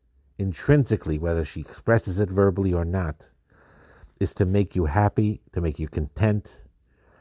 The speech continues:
And when you say things that hurt her, that's being cruel and that's betraying her trust and love.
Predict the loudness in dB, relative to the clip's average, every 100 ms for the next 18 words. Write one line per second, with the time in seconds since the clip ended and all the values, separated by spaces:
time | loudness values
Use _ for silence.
0 | _ _ 0 4 4 4 0 2 2 2
1 | 0 -2 0 -2 0 4 4 4 4 2
2 | -2 _ _ _ _ _ _ _ _ -6
3 | 0 0 0 -2 2 4 6 4 0 -4
4 | -4 -4 -4 -12 -4 0 2 0 -2 -6
5 | -4 -2 -2 -2 -4 0 0 -2 -6 -16